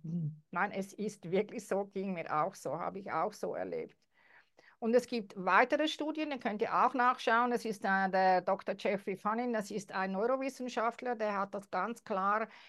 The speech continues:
ähm, mit Elektroden, was man da so im Kopf hinmacht und, und, und, und, hat er das gemacht. Und dass fünfundachtzig Prozent der Probanden,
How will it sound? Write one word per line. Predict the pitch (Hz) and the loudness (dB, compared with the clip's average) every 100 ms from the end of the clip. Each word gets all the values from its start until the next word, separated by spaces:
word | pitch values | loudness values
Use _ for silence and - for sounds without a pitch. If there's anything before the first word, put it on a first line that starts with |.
| - _ 196 | -20 _ -6
ähm, | 214 202 202 208 202 202 196 - - _ _ 226 | -2 -2 -2 -4 -4 -4 -6 -14 -20 _ _ 0
mit | 214 220 - | 2 2 2
Elektroden, | 226 220 - 220 247 254 226 | 4 2 6 8 8 8 4
was | 208 208 | 4 4
man | 190 | 4
da | 190 | 4
so | 202 | 4
im | 190 | 4
Kopf | 226 233 - | 6 6 4
hinmacht | 226 214 190 208 - | 2 6 6 6 2
und, | 220 214 | 0 0
und, | 208 | 0
und, | 190 185 | -2 0
und, | 214 240 | 0 0
hat | 214 | 0
er | 190 | 0
das | 180 - | -2 -4
gemacht. | 170 170 220 - | -4 -4 -4 -8
Und | - 196 196 | -8 -6 -6
dass | 202 | -6
fünfundachtzig | - 233 233 208 196 - 196 | -4 -4 -4 -4 -4 -6 -8
Prozent | 185 - 185 220 | -8 -4 -6 -6
der | 220 | -8
Probanden, | 208 175 175 220 233 220 254 | -6 -2 -2 -2 -4 -4 -6